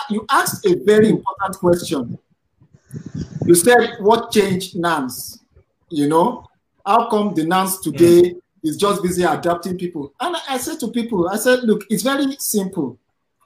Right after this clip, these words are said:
Speaker 1: The Nigerian ruling elites are the smartest in the world." You know,
Speaker 2: Mm.
Speaker 1: when I say smart, I use it in the negative, uh, connotation. So what they did, at least under the military rule,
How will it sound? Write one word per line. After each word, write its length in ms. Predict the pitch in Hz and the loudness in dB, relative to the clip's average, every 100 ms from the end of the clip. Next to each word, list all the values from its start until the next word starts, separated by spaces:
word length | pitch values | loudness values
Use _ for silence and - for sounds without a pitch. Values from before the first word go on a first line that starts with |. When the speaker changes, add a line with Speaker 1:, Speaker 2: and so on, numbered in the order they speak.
| _ _ _ _ | _ _ _ _
Speaker 1:
The 220 | - 202 196 | 2 4 4
Nigerian 760 | 208 202 180 269 285 285 254 | 4 4 6 6 6 6 6
ruling 400 | 214 220 226 214 | 6 6 4 2
elites 720 | 185 156 160 175 - - - _ _ _ _ _ _ _ _ _ - | 0 0 2 2 0 -12 -14 _ _ _ _ _ _ _ _ _ 0
are 160 | 180 175 | 2 2
the 120 | 151 | 2
smartest 960 | 180 - 202 208 233 262 - 269 254 - | -2 -2 -2 2 2 0 -2 -4 -4 -4
in 100 | 165 | -4
the 80 | 147 | -2
world." 480 | 143 160 143 117 - - - _ _ _ _ _ _ _ _ _ _ _ - - _ _ - | 0 0 0 -4 -12 -20 -20 _ _ _ _ _ _ _ _ _ _ _ -20 -20 _ _ 0
You 160 | 160 | 4
know, 220 | 175 196 | 6 4
Speaker 2:
Mm. 220 | 247 226 - _ _ _ _ _ - | 2 -2 -14 _ _ _ _ _ -8
Speaker 1:
when 220 | 196 285 | 0 2
I 80 | 254 | 2
say 160 | 214 240 | 2 0
smart, 400 | 233 220 196 - | -2 -2 -2 -2
I 60 | 170 | -2
use 220 | 214 220 | -2 -4
it 100 | 214 | -6
in 80 | 170 | -6
the 80 | |
negative, 420 | 165 180 185 190 - - 175 | -4 -4 -4 -8 -10 -10 -8
uh, 80 | 147 | -6
connotation. 680 | 165 151 147 175 165 131 117 _ _ _ | -6 -6 -2 -2 -2 -6 -10 _ _ _
So 280 | - 247 226 | 0 4 6
what 260 | 214 349 - | 6 4 4
they 160 | 208 175 | 2 4
did, 360 | 220 202 139 _ _ _ _ - | 4 4 0 _ _ _ _ -2
at 160 | 233 | 0
least 160 | 320 302 | -2 -2
under 220 | 269 262 | -2 0
the 120 | 214 | 0
military 460 | 190 214 220 220 220 | 2 2 0 0 2
rule, 480 | 208 196 202 208 | 2 2 0 -2